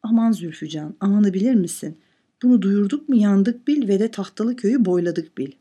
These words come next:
"Ya hangi işi aramaktasın? Bizden gizli midir?" "Gizlisi mi kalmış yahu?" Biraz daldı. "Hey gidi Abuzerra, hiç sezdirmezdi ya, karı işinin operatoruydu benim rahmetli babam.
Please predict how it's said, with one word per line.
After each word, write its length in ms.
"Ya 180
hangi 240
işi 200
aramaktasın? 840
Bizden 400
gizli 240
midir?" 360
"Gizlisi 380
mi 140
kalmış 500
yahu?" 460
Biraz 360
daldı. 380
"Hey 200
gidi 200
Abuzerra, 640
hiç 120
sezdirmezdi 800
ya, 260
karı 200
işinin 440
operatoruydu 760
benim 260
rahmetli 500
babam. 340